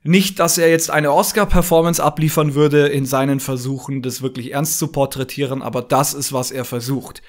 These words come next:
Er versucht es relativ normal ernst zu nehmen, die Situation, wie als würde alles wirklich Gravitation haben, ja, als würde alles wirklich eine Gewi-, ein Gewicht haben in dieser Geschichte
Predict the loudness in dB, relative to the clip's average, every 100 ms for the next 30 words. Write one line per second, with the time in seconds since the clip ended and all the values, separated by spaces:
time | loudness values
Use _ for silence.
0 | _ -12 -8 -6 -6 -6 -8 -8 -20 -8
1 | 2 4 4 2 -2 -2 -4 -16 -6 0
2 | 2 4 4 4 4 0 0 -2 -2 -2
3 | -2 0 2 2 2 0 -2 -4 -4 -6
4 | -6 -6 -2 0 0 -2 -2 -4 -4 -6
5 | -6 -8 -8 -6 -6 -6 -4 -8 -8 -14
6 | -20 -20 -8 -4 0 0 0 0 2 6
7 | 8 8 6 6 6 2 2 2 2 2
8 | 2 4 2 2 2 0 0 0 -2 -4
9 | -2 -2 2 2 0 -2 -2 0 0 4
10 | 4 4 0 0 -2 -2 -2 -2 -2 2
11 | 4 4